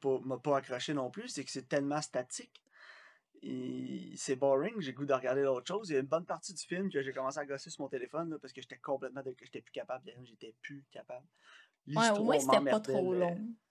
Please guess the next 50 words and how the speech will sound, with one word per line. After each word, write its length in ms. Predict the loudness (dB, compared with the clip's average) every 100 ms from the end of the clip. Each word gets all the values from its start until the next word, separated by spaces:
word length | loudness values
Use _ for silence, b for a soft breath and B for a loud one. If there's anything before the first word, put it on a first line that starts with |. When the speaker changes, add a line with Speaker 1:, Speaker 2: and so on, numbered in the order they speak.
| _ _ _ _ _ -4
Speaker 1:
le 140 | -2
story, 480 | 0 2 2 0 -4 -2
moi, 120 | 0
j'ai 160 | 2 4
l'impression 420 | 4 2 -2 -2
que 60 | -2
ça 80 |
a 40 | -4
duré 200 | -4 -6
trois 320 | -2 0 -2
heures. 160 | -6 -12 _ _ _ _ _ -10
J'ai 100 | -6
fini 160 | -4
le 60 | -4
film, 200 | -4 -6
j'ai 80 | -6
comme, 140 | -6
My 140 | -4 0
God, 140 | 0
ça 160 | -2 -6
tombe 320 | -2 0 2
bien 140 | 2 2
long. 140 | 0
Puis 100 | -2
c'était 140 | -6 -4
une 120 | 0
heure 120 | 0
quarante-quatre. 460 | -2 -6 -6 -8 -12
J'ai 120 | -16
fait, « 100 | -20 -12
Ben 180 | -12 -8
voyons 300 | -6 -4 -4
que 80 | -6
c'est 80 | -12
une 100 | -14
heure 140 | -16
quarante-quatre. » 440 | -18 -16 -14 -14 _ _ b b 2
Speaker 2:
Mais 40 |
le 60 | 4
Speaker 1:
J'avais 80 | 6
Speaker 2:
montage 400 | 6 6 6 6
Speaker 1:
l'impression 240 | 4 2
Speaker 2:
était 0 | 0
Speaker 1:
que 40 |
c'était 120 | 2
Speaker 2:
atroce, 280 | 2 2 2
Speaker 1:
trois 320 | 6 6 6
heures, 200 | 4 4
Speaker 2:
là. 60 | 4
Speaker 1:
j'écoutais. 420 | 0 -2 -12 -14